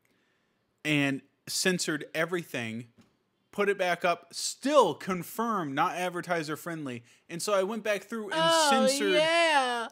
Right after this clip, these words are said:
Speaker 1: I censored the word, uh, I say, like, uh,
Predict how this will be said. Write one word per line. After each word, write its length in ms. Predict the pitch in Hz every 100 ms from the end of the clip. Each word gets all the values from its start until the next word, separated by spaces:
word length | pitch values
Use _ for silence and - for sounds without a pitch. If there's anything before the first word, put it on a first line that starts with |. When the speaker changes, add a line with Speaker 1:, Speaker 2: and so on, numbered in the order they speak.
| -
Speaker 1:
I 80 | 175
censored 480 | - 214 208 214 170
the 100 | 165
word, 440 | 143 190 190 180
uh, 220 | 156 151 131
I 160 | - 151
say, 260 | - 185 165
like, 220 | 151 151
uh, 300 | 147 135